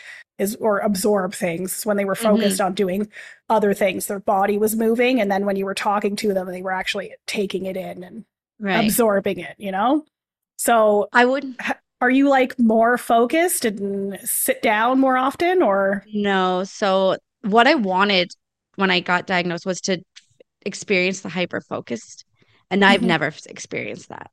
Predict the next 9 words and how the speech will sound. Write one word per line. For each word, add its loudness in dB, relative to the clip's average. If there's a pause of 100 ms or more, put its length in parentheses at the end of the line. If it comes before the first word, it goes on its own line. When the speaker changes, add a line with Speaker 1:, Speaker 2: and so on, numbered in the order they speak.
(260)
Speaker 2:
No, -8
I -6
don't. -4
Speaker 1:
Mm-hmm. -2 (140)
Speaker 2:
I've 2
tried 2
several 0
medications, -4
and 0